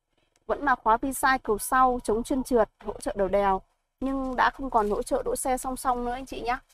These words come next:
Và đã không còn cái, ờ, chống ồn chủ động. Đây là phiên bản mới. Còn về màn hình thì vẫn được trang bị, ờ, hai vùng khí hậu độc lập, phone,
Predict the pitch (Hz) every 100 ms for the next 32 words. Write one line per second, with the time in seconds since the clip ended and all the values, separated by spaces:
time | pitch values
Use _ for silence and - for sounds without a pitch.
0 | _ _ _ _ 214 196 190 185 - _
1 | _ _ _ _ _ _ _ _ _ _
2 | _ _ _ _ _ _ - - - 277
3 | 247 226 196 196 190 208 247 262 262 233
4 | 269 226 208 185 - - _ - 233 233
5 | 240 247 220 170 170 175 269 - _ _
6 | _ _ _ - 208 202 196 196 190 185
7 | 196 190 208 202 196 196 190 277 277 -
8 | 247 247 - - _ - - _ _ _
9 | _ _ _ _ _ _ _ _ - _
10 | _ _ _ _ _ _ _ - 190 202
11 | 226 247 226 214 - 226 240 208 220 202
12 | - - - _ - 659 _ _ _ _
13 | _ _ _ 247 254